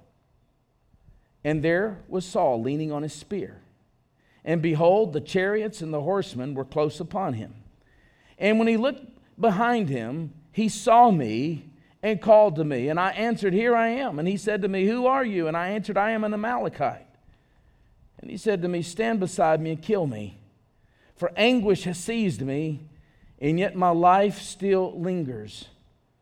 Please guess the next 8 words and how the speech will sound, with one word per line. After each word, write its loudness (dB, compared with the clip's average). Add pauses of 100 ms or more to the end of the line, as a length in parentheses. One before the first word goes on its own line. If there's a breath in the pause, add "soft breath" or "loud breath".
(360 soft breath)
So 4
I 8
stood -4
beside 0
him -4
and -4
killed 0
him, -8